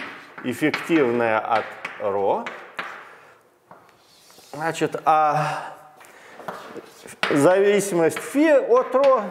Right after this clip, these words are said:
ну или же другими словами траектория, будет даваться вот таким вот интегралом.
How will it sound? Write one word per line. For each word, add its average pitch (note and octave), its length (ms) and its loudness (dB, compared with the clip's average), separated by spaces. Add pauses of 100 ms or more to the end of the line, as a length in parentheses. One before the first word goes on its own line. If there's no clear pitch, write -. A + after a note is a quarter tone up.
(100)
ну G3 140 -6
или D#3 200 0
же A#2 120 -4
другими B2+ 400 -2
словами C#3 540 0
траектория, C4 840 2 (460)
будет B3 360 -2
даваться G3+ 460 0
вот G#3+ 160 -2
таким C3 380 -2
вот A#2+ 200 0
интегралом. A#2+ 720 -2